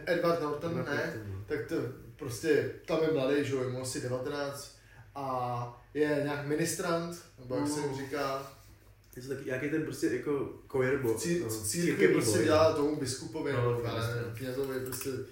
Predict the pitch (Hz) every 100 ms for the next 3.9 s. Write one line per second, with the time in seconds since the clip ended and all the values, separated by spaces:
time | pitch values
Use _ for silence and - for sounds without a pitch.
0 | - - - - - 151 143 - 160 151
1 | 135 131 165 220 190 190 208 170 - 180
2 | 131 123 117 127 139 202 - - 160 143
3 | - - 127 127 - 131 127 127